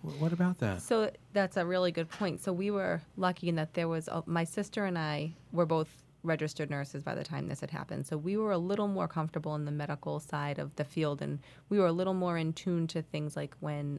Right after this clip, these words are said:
Speaker 2: um, you know, my sister's skin color would turn a little yellow or a little gray, or maybe her eyes, or she'd have these marks on her arms and these scratches, and we were like, "Hmm, this isn't adding up," you know.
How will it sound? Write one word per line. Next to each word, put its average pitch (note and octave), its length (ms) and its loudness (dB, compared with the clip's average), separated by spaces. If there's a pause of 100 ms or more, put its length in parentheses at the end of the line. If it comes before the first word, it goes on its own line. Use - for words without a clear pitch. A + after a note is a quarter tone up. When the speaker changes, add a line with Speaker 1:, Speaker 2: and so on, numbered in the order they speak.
Speaker 2:
um, D3 420 -4 (500)
you E3+ 80 2
know, D#3 100 4
my C#3+ 140 0
sister's D3 480 -4
skin A3+ 260 -4
color D#3+ 300 0
would D3 160 -2
turn D3+ 180 -4
a D3 60 -6
little - 160 -6
yellow F3+ 440 0
or D#3 240 -2
a - 60 -4
little - 180 -4
gray, F#3 580 -2
or D#3+ 80 -2
maybe D3+ 260 -4
her E3 220 -4
eyes, F#3 460 -2
or D#3 60 -4
she'd D#3 220 -6
have E3 160 -4
these E3 180 -8
marks G3 340 -4
on F#3 120 -2
her F3 140 -2
arms E3 400 -2
and D3+ 100 -4
these - 140 -8
scratches, F3+ 520 -4
and D#3 160 -2
we D#3 60 -2
were D#3 100 -2
like, - 160 -4 (140)
"Hmm, G#3 120 0 (180)
this - 240 -6
isn't A3 260 -2
adding F#3 320 0
up," D#3+ 240 2
you E3+ 80 2
know. E3 220 2